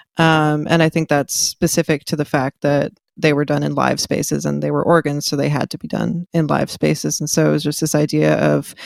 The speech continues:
being able to play the instrument and just capture the sound in the room. There's, um, yeah, there's a handful of those on this record. But then the rest of the record is pretty similar to the way that I work, regardless of what instrument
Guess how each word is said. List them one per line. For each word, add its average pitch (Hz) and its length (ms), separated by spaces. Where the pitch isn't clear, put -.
being 226 120
able 185 160
to - 80
play 180 240
the 165 120
instrument 156 380
and 151 120
just 147 160
capture 143 480
the - 100
sound 143 540
in 156 160
the 147 100
room. 147 280
There's, 147 520
um, 151 500
yeah, 156 160
there's 147 200
a 160 40
handful 156 360
of - 100
those - 540
on 156 100
this 151 180
record. 156 380
But 185 140
then 220 140
the 220 60
rest 247 260
of 247 40
the 214 80
record 170 500
is 160 600
pretty 202 220
similar 165 380
to - 140
the 156 100
way 151 240
that 156 200
I 156 120
work, 147 440
regardless 151 560
of 151 120
what 151 260
instrument 165 640